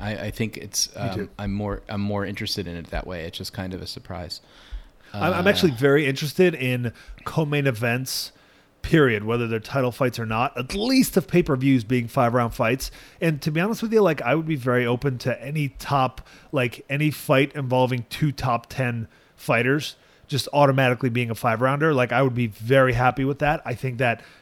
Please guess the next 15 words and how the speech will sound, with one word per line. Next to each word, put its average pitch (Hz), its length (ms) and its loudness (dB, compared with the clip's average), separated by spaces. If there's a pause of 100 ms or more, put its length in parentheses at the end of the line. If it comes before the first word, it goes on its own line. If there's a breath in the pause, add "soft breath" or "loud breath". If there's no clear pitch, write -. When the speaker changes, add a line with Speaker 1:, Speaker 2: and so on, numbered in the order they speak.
(100)
Speaker 2:
it 135 80 -4
makes 147 200 -2
a 143 40 -2
big 127 220 -2
difference 131 460 -4
when 113 300 -4
a 117 120 -8
guy 120 480 4
like 110 400 -2 (280 loud breath)
Zabit 127 280 4
Magomedsharipov 123 880 0
can 117 180 -4
go 123 180 4
for 120 160 0
about 107 360 0